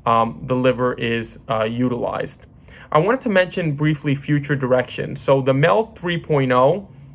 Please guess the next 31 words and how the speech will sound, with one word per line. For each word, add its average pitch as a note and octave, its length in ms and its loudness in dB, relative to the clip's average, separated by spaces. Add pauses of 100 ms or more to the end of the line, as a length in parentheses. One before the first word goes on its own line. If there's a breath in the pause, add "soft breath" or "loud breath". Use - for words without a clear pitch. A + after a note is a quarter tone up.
(720 loud breath)
um, C3 400 2
is C#3 180 -2
currently E3 340 2
being C#3 300 0
looked C#3+ 200 2
at, C3 240 2
and B2 180 -2
this D#3+ 300 -4 (180 loud breath)
helps D3+ 320 0
to D3+ 80 -2
adjust C#3 380 2 (100)
gender C#3+ 340 2
disparities, A#2+ 800 -4
uh, B2+ 100 2
regarding B2+ 480 2
liver B2+ 200 -2
transplantation. B2 1000 -4 (360 loud breath)
The B2+ 80 0
meld D3 280 2
three D#3+ 180 -2
point C#3+ 260 0
oh C3+ 140 6
includes B2+ 420 -4
gender C#3+ 600 2
and B2+ 200 0
albumin, B2+ 800 -2 (340 loud breath)
um, A#2 300 0
in C3 120 -2
its B2 160 -6
current C3 320 0
calculation. B2 960 -2